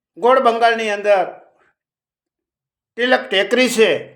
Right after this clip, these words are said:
ત્યાં જઈ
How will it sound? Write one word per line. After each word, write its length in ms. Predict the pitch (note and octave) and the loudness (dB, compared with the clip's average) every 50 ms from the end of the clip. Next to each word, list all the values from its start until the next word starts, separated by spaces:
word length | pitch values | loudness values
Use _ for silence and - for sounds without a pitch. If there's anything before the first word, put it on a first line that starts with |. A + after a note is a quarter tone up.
| _ _ _ _ _ _ _ _ _ _ _ _ _ _ _ _ _ _ _ _ _ _ _ _ _ _ _ _ _ _ _ _ _ _ _ _ _ _ _ _ _ _ | _ _ _ _ _ _ _ _ _ _ _ _ _ _ _ _ _ _ _ _ _ _ _ _ _ _ _ _ _ _ _ _ _ _ _ _ _ _ _ _ _ _
ત્યાં 220 | G3+ A3 A3+ A3+ | -4 0 0 0
જઈ 320 | - - A3 A#3 A#3+ A3+ | 2 2 2 2 2 0